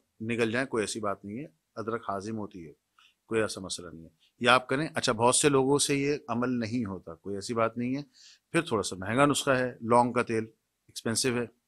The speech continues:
अगर आपको लौंग का तेल किसी अच्छी जगह से मिल जाए तो आप लीजिए, और जैसे आप ब्रश करते हैं, मंजन इस्तेमाल करते हैं, बिल्कुल आपने फिंगर पे लेके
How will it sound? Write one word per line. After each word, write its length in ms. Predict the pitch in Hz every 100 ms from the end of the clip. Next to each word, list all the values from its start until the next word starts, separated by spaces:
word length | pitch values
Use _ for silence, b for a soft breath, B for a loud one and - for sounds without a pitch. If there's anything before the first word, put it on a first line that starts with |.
| _ _ _ _ _ _ _ _ -
अगर 280 | 117 156 -
आपको 420 | 120 117 - 127 123
लौंग 300 | 110 123 123
का 100 | 120
तेल 380 | - 110 120 131 -
किसी 340 | 113 - 151 160
अच्छी 260 | - - 143
जगह 220 | 120 107
से 140 | - 110
मिल 200 | 90 80
जाए 200 | 76 62 _
तो 120 | 107 -
आप 160 | 95 95 92
लीजिए, 440 | 95 107 165 165 - _ _ _ _ _ 131
और 460 | 139 160 175 156 117
जैसे 500 | 127 123 - 160 156 120
आप 360 | 117 127 - _ _ _
ब्रश 340 | 127 107 131 -
करते 380 | 123 101 131 120
हैं, 240 | 104 95 _ _ _ _
मंजन 380 | 107 110 120 123
इस्तेमाल 380 | - 110 110 110
करते 260 | 101 113
हैं, 160 | 123 127
बिल्कुल 300 | 120 120 120
आपने 240 | 110 -
फिंगर 280 | - 110 110
पे 140 | 110 110
लेके 220 | 107